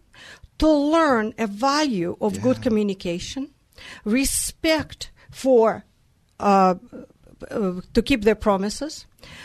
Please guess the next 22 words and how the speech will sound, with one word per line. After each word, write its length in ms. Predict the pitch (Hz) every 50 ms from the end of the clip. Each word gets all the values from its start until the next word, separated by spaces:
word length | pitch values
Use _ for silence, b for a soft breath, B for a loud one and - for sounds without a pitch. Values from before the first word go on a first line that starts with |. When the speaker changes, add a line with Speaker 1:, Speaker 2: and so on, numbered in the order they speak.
| B B B
Speaker 1:
respect 880 | 208 214 269 285 - - - - 294 285 277 247 - - - - - _
to 100 | - 202
keep 240 | - - 220 190
the 80 | 180 208
agreements, 720 | 196 185 180 190 208 190 175 185 220 254 285 - - - B B B B _
and 300 | - 247 254 254 254 240 - _ _ -
essentially 1040 | 226 220 - - - 285 311 381 392 415 - - 214 175 160 - 131 175 233 254 - B B B B B
will 200 | 226 240 254 254
help 480 | - - - - 294 330 370 370 247
them 180 | - 214 190 190 B B B B -
to 140 | - 254 247
develop 600 | 196 247 240 202 254 311 339 - 240 175 - - B B B B B _
such 320 | 214 - 269 262 247 -
values 400 | - 202 190 202 262 294 240 190
such 220 | - - 180 175 -
as 140 | 202 180 -
integrity, 880 | 190 180 165 - - 269 311 311 254 214 175 - - - 170 175 - B B B B B B
responsibility, 1160 | - 233 226 262 226 - - 285 269 262 247 - - 247 208 285 330 349 339 294 - - 254
accountability 920 | 240 247 - 277 294 277 - 208 185 - 320 392 381 370 277 - 226 208 214 B B B
that 240 | 220 226 226 -
we 140 | - 285 349
believe 560 | 339 311 220 196 214 269 330 370 277 190 -